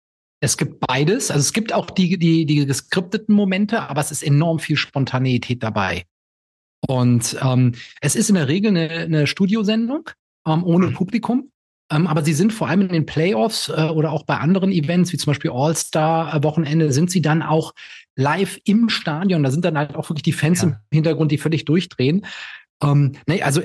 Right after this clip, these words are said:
Speaker 1: aus meiner Sicht ist da sehr viel Spontaneität dabei zwischen den, vor allem zwischen den beiden,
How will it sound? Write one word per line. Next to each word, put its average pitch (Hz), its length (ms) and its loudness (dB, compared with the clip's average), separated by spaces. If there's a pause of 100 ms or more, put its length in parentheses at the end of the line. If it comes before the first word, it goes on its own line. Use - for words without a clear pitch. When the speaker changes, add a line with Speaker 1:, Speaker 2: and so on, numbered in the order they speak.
Speaker 1:
aus 135 180 0
meiner 180 220 2
Sicht 170 220 -4
ist 151 120 -4
da 151 80 0
sehr 131 180 -2
viel 165 120 0
Spontaneität 147 760 0
dabei 131 260 -2
zwischen - 380 -2
den, 127 140 2
vor - 140 -4
allem 208 160 4
zwischen 190 340 0
den 143 160 2
beiden, 131 440 0